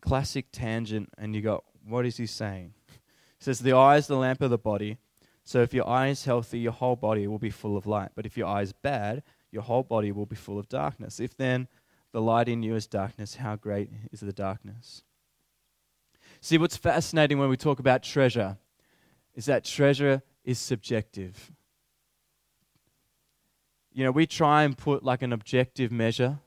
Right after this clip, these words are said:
to treasure and to money and stuff. Like, we try and put price tags on things. But if, when you really think about it, you know, value and, and treasure is subjective.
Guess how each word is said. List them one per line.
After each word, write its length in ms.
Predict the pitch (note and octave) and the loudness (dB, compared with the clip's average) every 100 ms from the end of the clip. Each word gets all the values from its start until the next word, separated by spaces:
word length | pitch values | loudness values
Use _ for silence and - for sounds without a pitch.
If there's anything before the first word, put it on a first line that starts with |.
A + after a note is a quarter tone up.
| _ | _
to 380 | - A#2 A2 G#2+ - _ _ _ - | -8 -4 -2 -4 -8 _ _ _ -6
treasure 340 | B2 A2+ A#2 | -2 0 0
and 160 | B2 G#2+ | -2 -2
to 180 | A2 G#2 | -2 -2
money 320 | G#2+ A2 A#2 | -2 -2 -2
and 100 | A2+ | -4
stuff. 260 | - A#2 A#2 | -4 -4 -2
Like, 160 | A2+ | -2
we 80 | A#2+ | -4
try 200 | - A#2+ | -2 0
and 80 | B2 | 0
put 180 | B2 - | -2 -2
price 340 | A#2+ A#2 - | 0 0 -2
tags 340 | - A#2 A2 A#2 | -4 -2 -2 -6
on 140 | G#2+ | -8
things. 400 | - A#2 E3+ - _ _ _ _ _ | -8 -8 -10 -14 _ _ _ _ _
But 120 | A#2 | -2
if, 100 | B2 C3 | -2 -2
when 160 | C3+ C3+ | -2 0
you 80 | |
really 260 | C3 D#3 D#3 | 2 4 4
think 240 | - D#3+ | 0 -2
about 320 | D3 A2+ G2 G2+ | 0 0 0 0
it, 120 | - _ _ _ _ _ _ _ _ _ _ _ _ _ _ | -4 _ _ _ _ _ _ _ _ _ _ _ _ _ _
you 160 | A#2+ A2+ | -4 -2
know, 140 | A2+ A2 | -2 -4
value 800 | A2 C3 C#3 B2+ G2+ G2 C#3+ - _ _ - | 2 4 4 2 -2 -4 -6 -12 _ _ -8
and, 200 | A2 G#2 | -6 -4
and 200 | G#2 G#2+ | -4 -6
treasure 400 | - C3 A#2 G#2 | -2 0 0 -4
is 100 | G2+ | -6
subjective. 640 | - G#2+ B2+ A#2 - - | -8 -6 -6 -6 -12 -20